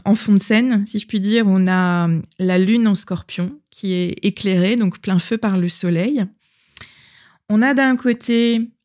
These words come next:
Saturne également, qui a un, un rôle très particulier à jouer dans,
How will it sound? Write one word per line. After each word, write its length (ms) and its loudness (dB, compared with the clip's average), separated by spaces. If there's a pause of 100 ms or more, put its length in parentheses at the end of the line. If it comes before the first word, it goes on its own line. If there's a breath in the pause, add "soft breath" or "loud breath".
(360)
Saturne 720 -2 (280)
également, 640 -2
qui 180 -16
a 100 -6
un, 120 -2 (220)
un 140 0
rôle 600 0
très 160 -10
particulier 580 -6
à 120 -2
jouer 360 -2
dans, 420 -2